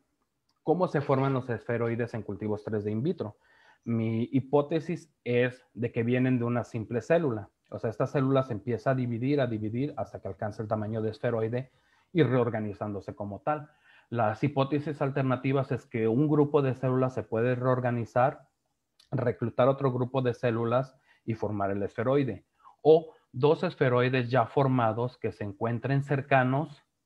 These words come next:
puedan, este, fusionarse. Entonces, para esto propuse cuatro experimentos. El primero es utilizando las células, eh, cancerosas que tienen la proteína verde y la misma línea celular, pero con la proteína roja,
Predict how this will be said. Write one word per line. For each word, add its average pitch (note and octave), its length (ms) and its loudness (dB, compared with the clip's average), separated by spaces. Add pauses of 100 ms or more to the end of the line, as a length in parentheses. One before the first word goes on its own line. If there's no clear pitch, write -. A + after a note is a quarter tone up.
(280)
puedan, A2+ 480 0
este, G2+ 380 -10
fusionarse. C#3+ 680 -2 (760)
Entonces, G#2 360 -6
para D#3 340 4
esto C#3 380 0
propuse A2 480 -4
cuatro G#2 300 -4
experimentos. A#2+ 840 -2 (140)
El B2 160 -2
primero A2+ 560 0
es A#2+ 320 -2 (460)
utilizando A#2 720 -2
las B2 180 -2
células, A#2+ 480 0
eh, G2+ 180 -8
cancerosas G#2+ 680 -4
que - 120 -12
tienen A2 340 -6
la G#2+ 100 -4
proteína A2 480 -2
verde C#3+ 540 0 (160)
y E3 480 2 (280)
la A2 160 -2
misma B2+ 340 2
línea C#3 320 2
celular, C3 640 0
pero C#3 280 0
con G#2 80 -4
la G#2 120 -6
proteína G2 460 -6
roja, C#3+ 400 0